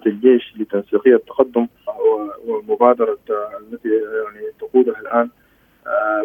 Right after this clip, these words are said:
ويعني، يعني حتى وصلت لدرجة إن اتهامهم لهذه لل-، ل-، للتقدم بأنها هي الذراع السياسي أو الذراع ال-، ال-، ل-، ل-، ل-، ل-، لقوات الدعم السريع، وأن هناك تحالف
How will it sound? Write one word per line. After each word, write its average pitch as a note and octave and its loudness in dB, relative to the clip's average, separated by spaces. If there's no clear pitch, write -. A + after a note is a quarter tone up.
ويعني، A#2+ 2
يعني A#2 0
حتى B2 4
وصلت B2 4
لدرجة A2+ 2
إن A#2+ -2
اتهامهم B2+ 2
لهذه A#2+ 0
لل-، G#2+ 2
ل-، A2 0
للتقدم A#2+ -2
بأنها A#2 -2
هي B2+ 4
الذراع A2+ 4
السياسي A#2+ 0
أو A2+ 4
الذراع A2 2
ال-، G#2+ 0
ال-، G#2 2
ل-، A2 -6
ل-، G#2+ -2
ل-، A2+ -8
ل-، A2 -8
لقوات A#2 2
الدعم A2 0
السريع، A2+ 2
وأن A2+ 2
هناك A#2+ 2
تحالف A2+ 2